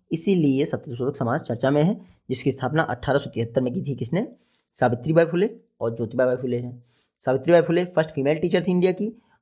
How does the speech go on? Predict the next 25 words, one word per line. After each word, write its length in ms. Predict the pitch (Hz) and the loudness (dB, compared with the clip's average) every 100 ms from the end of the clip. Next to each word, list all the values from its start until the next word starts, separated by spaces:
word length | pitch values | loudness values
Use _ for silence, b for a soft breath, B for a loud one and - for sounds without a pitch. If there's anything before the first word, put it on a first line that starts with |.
| - | 0
और 120 | 123 | 2
फातिमा 320 | 123 123 160 | 2 2 2
शेख 280 | 175 202 202 _ _ | 2 0 0 _ _
फर्स्ट 300 | 175 202 - - - | 2 2 0 -20 -10
मुस्लिम 300 | 135 131 190 | -6 0 2
फीमेल 260 | 165 131 123 | 2 0 -2
टीचर 220 | 117 110 | -4 -6
थी 120 | - | -4
इंडिया 200 | 110 110 | -4 -2
की, 240 | 110 104 - - | -4 -8 -12 0
ये 120 | 156 | 4
याद 160 | 131 107 | 4 2
रखना 180 | 113 104 | -2 -6
है 40 | |
आपको। 280 | 101 110 92 _ _ _ _ _ _ _ - | -8 -12 -14 _ _ _ _ _ _ _ 0
नेक्स्ट 120 | 170 | 2
क्वेश्चन 260 | 196 202 196 | 4 4 2
है 120 | 240 - _ _ _ _ _ - | 0 -6 _ _ _ _ _ 4
एलएलसी 800 | 185 214 214 147 160 160 131 104 - _ 139 | 6 6 6 4 4 0 -6 -6 -10 _ -8
यानी 260 | 143 214 - _ _ _ 127 | -4 -4 -8 _ _ _ 2
लेजेंड्स 600 | 139 147 208 233 - - _ _ _ _ - | 6 8 6 4 -4 -14 _ _ _ _ -10
लीग 400 | 127 156 202 226 - - | 0 2 2 -2 -8 -6
क्रिकेट। 480 | 151 - 127 - _ _ _ _ _ 170 | -2 2 2 0 _ _ _ _ _ 2
इन्होंने, 340 | 170 208 220 | 4 6 4
इन्होंने 560 | - 165 196 220 254 | 2 4 6 6 4